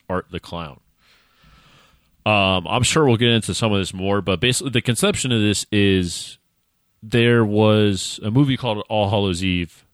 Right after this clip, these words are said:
by Damien Leone, another kind of cult classic anthology Halloween horror movie.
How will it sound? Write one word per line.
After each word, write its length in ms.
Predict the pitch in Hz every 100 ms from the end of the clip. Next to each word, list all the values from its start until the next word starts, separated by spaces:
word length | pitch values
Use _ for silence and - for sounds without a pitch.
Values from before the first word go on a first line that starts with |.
| _ _ _
by 140 | 92 87
Damien 440 | 101 95 92 87
Leone, 420 | 90 85 80 82 _ -
another 340 | 98 107 101 95
kind 180 | 107
of 60 | 92
cult 260 | - 104 -
classic 500 | 92 87 - 85 82
anthology 720 | 82 87 87 85 82 85 82
Halloween 560 | 82 87 80 85 82 80
horror 280 | 90 85
movie. 420 | 80 82 80 80